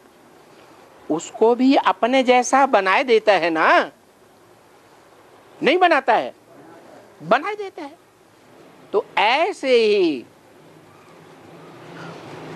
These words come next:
जो राम बाप वाली आत्मा है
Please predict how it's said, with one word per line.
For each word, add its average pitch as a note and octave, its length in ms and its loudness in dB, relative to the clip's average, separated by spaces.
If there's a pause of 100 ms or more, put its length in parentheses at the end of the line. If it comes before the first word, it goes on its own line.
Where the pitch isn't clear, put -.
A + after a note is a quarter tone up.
(680)
जो G3+ 180 6
राम G#3+ 460 2
बाप C4+ 300 4
वाली B3+ 340 2
आत्मा A#3+ 380 2
है F#3+ 500 2